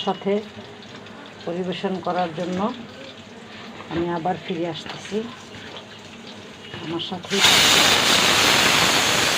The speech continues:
এই যে ফাইনাল লুকিং তামজিদের, তামজিদের আপু। আজকে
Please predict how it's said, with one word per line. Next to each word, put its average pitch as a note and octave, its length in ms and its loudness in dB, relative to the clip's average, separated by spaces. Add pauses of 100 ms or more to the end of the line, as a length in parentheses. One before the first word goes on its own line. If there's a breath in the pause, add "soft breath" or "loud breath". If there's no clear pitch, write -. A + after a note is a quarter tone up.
(880)
এই C#4+ 220 12
যে C#4 80 10 (120)
ফাইনাল C4+ 400 8 (120)
লুকিং C4+ 380 4 (920)
তামজিদের, C4+ 680 6 (1200)
তামজিদের A#3+ 540 10 (100)
আপু। G3+ 280 4 (4000)
আজকে B3+ 220 -2